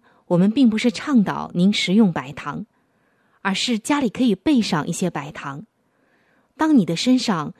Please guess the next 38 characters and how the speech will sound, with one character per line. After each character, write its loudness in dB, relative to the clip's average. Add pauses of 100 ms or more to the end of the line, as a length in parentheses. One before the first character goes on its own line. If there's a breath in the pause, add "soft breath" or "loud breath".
(220 soft breath)
有 0
伤 -2
口 -2
流 0
血 -8
的 -14
时 -10
候， -10 (680)
就 2
可 2
以 4
立 2
即 -4
在 -2
伤 -2
口 -10
上 -4 (260 soft breath)
撒 -6
上 -4
一 -2
些 2
白 -8
糖， -12 (1040)
因 6
为 0 (500)
白 -4
糖 -2
能 6
够 2
减 0
少 -4
伤 -2
口 -4
局 -2
部 0
的 0
水 -8
分， -4